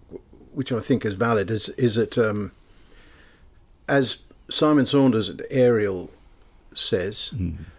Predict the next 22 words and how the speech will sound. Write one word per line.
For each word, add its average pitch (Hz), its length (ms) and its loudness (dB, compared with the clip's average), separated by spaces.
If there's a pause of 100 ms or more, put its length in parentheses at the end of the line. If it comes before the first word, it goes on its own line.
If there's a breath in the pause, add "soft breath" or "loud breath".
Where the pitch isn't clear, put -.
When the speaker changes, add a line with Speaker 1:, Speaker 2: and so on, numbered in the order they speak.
(260 loud breath)
Speaker 1:
it's - 260 2
us, - 460 0
we're 156 220 4
the 131 100 0
people 120 400 0
who 117 160 2
do 120 240 4
the 110 120 0
bold 113 320 2
stuff. - 360 -4
We, 135 220 4
we 127 240 4
do 123 220 4
all 120 160 2
the 107 120 0
things 113 340 0
that - 160 -6
people 104 360 -2
wouldn't 110 380 -2
quite 104 400 -4
have 95 280 -8
the 95 120 -6